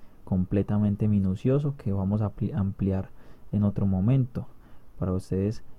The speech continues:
muchas gracias por sintonizarnos y estén muy pendientes del podcast de La Charla Libre en el canal de YouTube y en la red social para que puedan estar muy, muy pendientes. Pronto tendremos a Arlen nuevamente compartiendo con nosotros para que podamos hablar un poco más sobre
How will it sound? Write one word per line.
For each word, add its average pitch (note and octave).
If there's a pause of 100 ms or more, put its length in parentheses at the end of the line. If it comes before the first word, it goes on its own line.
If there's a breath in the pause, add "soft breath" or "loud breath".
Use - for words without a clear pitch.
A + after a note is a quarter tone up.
(100)
muchas G#2+
gracias G#2+
por -
sintonizarnos G#2 (420 loud breath)
y G2 (140)
estén F#2+
muy G#2
pendientes G#2
del F#2+
podcast G2
de F#2+
La F#2
Charla G2
Libre G#2+
en G2
el F#2
canal F#2+
de G2+
YouTube A#2+ (380 loud breath)
y F#2+
en F#2
la F#2
red F#2
social F#2+
para -
que -
puedan G2
estar -
muy, G2
muy F#2+
pendientes. G#2
Pronto F#2+
tendremos G2
a G2
Arlen G2
nuevamente G2
compartiendo G2
con G#2
nosotros A2 (380 loud breath)
para F2+
que -
podamos F#2+
hablar F#2+
un G2
poco G2+
más F2+ (240 loud breath)
sobre F#2+